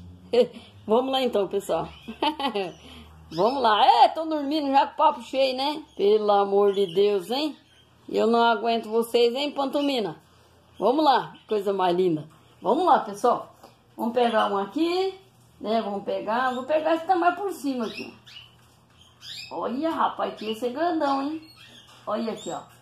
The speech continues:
Olha, esse tá bem grandão, bem mais desenvolvido que os outros, tá vendo? Então, você consiga anilhar, né? É.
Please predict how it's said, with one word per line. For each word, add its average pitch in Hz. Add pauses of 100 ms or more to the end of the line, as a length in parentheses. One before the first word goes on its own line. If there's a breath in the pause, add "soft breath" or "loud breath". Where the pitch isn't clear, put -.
(680)
Olha, 202
esse 202
tá 262
bem 226
grandão, 240
bem 180
mais 294
desenvolvido 240
que 302
os 302
outros, 254
tá 185
vendo? 196 (1500)
Então, -
você -
consiga 269
anilhar, 302
né? 247 (2500)
É. 214